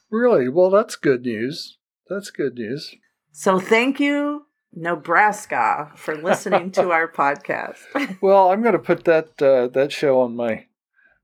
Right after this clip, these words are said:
Speaker 1: uh, on my wish list, and next time I'm, I'm headed out in that direction, that sounds like it's the, what is it, the Cabin Fever
Speaker 2: Cabin
Speaker 1: show?
Speaker 2: Fever.
Speaker 1: What town in Nebraska?
Speaker 2: Lincoln.
Speaker 1: Oh, Lincoln. Okay.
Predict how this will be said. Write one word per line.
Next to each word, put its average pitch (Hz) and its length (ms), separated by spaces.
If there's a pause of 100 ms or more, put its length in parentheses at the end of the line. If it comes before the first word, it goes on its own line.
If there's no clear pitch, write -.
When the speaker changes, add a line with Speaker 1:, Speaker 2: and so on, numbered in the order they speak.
(140)
Speaker 1:
uh, - 40
on 156 680
my 117 260
wish 127 400
list, 113 440
and 113 300 (640)
next 135 340
time 131 460
I'm, - 80
I'm 123 180
headed 147 340
out 135 180
in 123 60
that 127 180
direction, 123 560
that 131 180
sounds 147 280
like 127 140
it's 143 260
the, 131 320
what 156 360
is 170 140
it, 170 200
the 123 300 (100)
Cabin 160 380
Fever 180 480
Speaker 2:
Cabin 190 440
Speaker 1:
show? 180 100
Speaker 2:
Fever. 233 520 (420)
Speaker 1:
What 214 160
town 190 320
in 151 100
Nebraska? 135 680 (340)
Speaker 2:
Lincoln. 185 680 (360)
Speaker 1:
Oh, 254 160
Lincoln. 214 480
Okay. 139 500